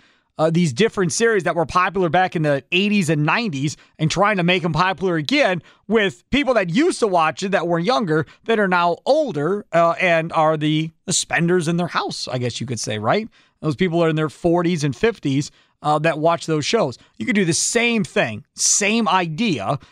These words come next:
like you're doing for Field of Dreams that came out, what was it, eighty-nine or whatever it was, late eighties, and turning that into a T V series. Here's another good one. Brian Menzel tweets at, uh, Sparky Radio,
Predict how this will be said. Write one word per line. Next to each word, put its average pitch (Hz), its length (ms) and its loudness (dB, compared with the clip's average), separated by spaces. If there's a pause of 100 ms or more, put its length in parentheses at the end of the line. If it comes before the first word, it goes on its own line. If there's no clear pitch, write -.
(180)
like 135 160 -2
you're 165 120 2
doing 185 160 2
for 165 100 -6
Field 190 280 0
of 143 80 -6
Dreams 185 320 0
that 147 100 -2
came 156 240 0
out, 147 260 0
what 160 140 -2
was 123 120 -6
it, 113 120 -14
eighty-nine 147 560 0
or 156 60 -2
whatever 151 300 0
it 147 40 -4
was, 160 280 0 (280)
late 170 380 -2
eighties, 175 440 -2
and 170 160 0
turning 196 380 0
that 196 220 0
into 139 220 -6
a 135 40 -6
T 135 200 -6
V 123 140 -6
series. 113 420 -12 (160)
Here's 233 280 0
another 180 280 0
good 143 160 -6
one. 127 260 -2 (280)
Brian 202 480 2
Menzel 175 460 0
tweets 175 260 -2
at, 175 340 0
uh, 151 320 2
Sparky 160 460 -2
Radio, 170 320 2